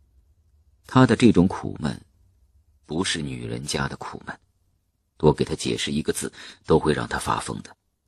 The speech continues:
燕石开始往恩娘和孩子身上扯，去扯女人家的苦闷。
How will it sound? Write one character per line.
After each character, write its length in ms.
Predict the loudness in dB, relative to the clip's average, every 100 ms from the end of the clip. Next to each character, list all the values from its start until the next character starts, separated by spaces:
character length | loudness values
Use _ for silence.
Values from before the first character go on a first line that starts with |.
| _ _ _ _ _ _ _ _ _ _
燕 200 | -6 -4
石 200 | 0 -2
开 200 | 0 -2
始 140 | 0 0
往 160 | 0 -2
恩 200 | -4 -2
娘 180 | -2
和 120 | -4 -4
孩 240 | -4 -2
子 80 | -2
身 180 | -2 -4
上 160 | -6
扯， 180 | -8 -10 _ _ _ -20 -20 -10
去 220 | 2 4
扯 180 | 6 6
女 160 | 6
人 160 | 2 2
家 200 | 2 2
的 80 | 0
苦 200 | -6 -10
闷。 100 | -16